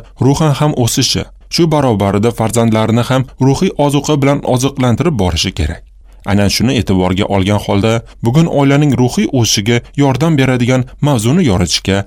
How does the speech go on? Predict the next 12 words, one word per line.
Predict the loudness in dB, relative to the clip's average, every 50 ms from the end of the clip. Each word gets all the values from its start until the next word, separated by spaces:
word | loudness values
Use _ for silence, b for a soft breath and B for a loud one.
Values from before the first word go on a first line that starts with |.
| -8 -6
qaror | -4 -2 0 0 -2 -2 -4
qildik. | -6 -8 -8 -8 -12 -16 -18 -20 -20 -20 -20 -20 -8 -4
Tinglang. | 0 0 2 0 0 -4 -8 -16 -20 -20 -20 -20 -20 -10 -6
Iso | -4 -2 0 0 2
Masih | 2 2 0 2 0 0 0 -2 B B B B
bizga | -2 0 0 0
shunday | 0 0 0 0 2 2 2 0
degan | 0 0 0 -2 -2 -4
edi: | -6 -10 -14 -20 -20 -20 -20 -20 -20 -20 -20 -10 -4
"O'sha | -2 0 0 0 0 0
kuni | 0 0 0 0
sizlar | 0 -2 -2 0 0 0 -2